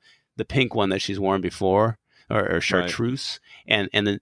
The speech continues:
Speaker 1: and then there's a ceremonial V that she wears, and it's got, like, sparkles on it.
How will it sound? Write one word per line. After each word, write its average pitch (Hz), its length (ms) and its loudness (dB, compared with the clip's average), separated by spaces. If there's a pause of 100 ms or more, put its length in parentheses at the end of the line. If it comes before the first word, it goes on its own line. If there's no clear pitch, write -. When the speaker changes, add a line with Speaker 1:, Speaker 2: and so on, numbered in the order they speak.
Speaker 1:
and 101 140 2
then 117 100 4
there's 113 180 0
a 98 40 -2
ceremonial 113 800 2
V 80 260 0
that 76 140 -2
she - 140 -6
wears, 80 340 -4
and 85 100 -2
it's 87 140 -6
got, 98 200 2
like, 92 160 -4
sparkles 87 600 -4
on 67 180 -12
it. 64 120 -20